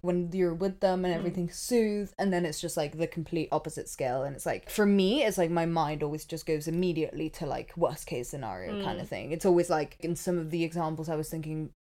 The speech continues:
Speaker 1: about, it's, like, they don't send you a good night text, and to me, it's, like, just immediately, like, oh, okay, like, they literally just weren't thinking about me, like, they don't love me anymore. Like, it's always, like, they don't love me anymore.
Speaker 2: Mm-hmm.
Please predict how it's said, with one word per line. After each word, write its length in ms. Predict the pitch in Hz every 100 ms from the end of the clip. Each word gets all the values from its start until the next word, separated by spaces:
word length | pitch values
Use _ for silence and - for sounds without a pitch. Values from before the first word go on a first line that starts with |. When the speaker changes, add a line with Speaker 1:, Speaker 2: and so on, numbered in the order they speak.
| _
Speaker 1:
about, 340 | - 160 151 -
it's, 120 | -
like, 280 | 156 131 - _ _ _ _ -
they 200 | 185 180
don't 480 | 170 175 165 160 - -
send 360 | - 190 170
you 100 | 165
a 40 | 160
good 180 | 165 156
night 200 | 160 -
text, 420 | 180 156 - -
and 100 | 175 170
to 80 |
me, 240 | 196 214 185
it's, 120 | 165
like, 320 | 165 147 -
just 180 | 185 156
immediately, 400 | 170 160 120 156
like, 220 | 147 147 -
oh, 120 | 170
okay, 300 | 156 165 156
like, 240 | 151 143 -
they 180 | 160 156
literally 400 | 170 160 156 156
just 160 | 156 156
weren't 180 | 147 -
thinking 160 | 143
about 240 | 151 147 -
me, 180 | 147 143
like, 240 | 139 -
they 140 | 156
don't 220 | 147 147 127
love 180 | -
me 120 | 156 143
anymore. 340 | 135 113 71 - -
Like, 80 | 233
it's 100 | 190
always, 220 | 240 247
like, 180 | 233 190
they 120 | 190
don't 200 | 180 165
love 160 | 156 156
me 140 | 147
anymore. 360 | 139 135 - 160 _
Speaker 2:
Mm-hmm. 340 | 202 196 185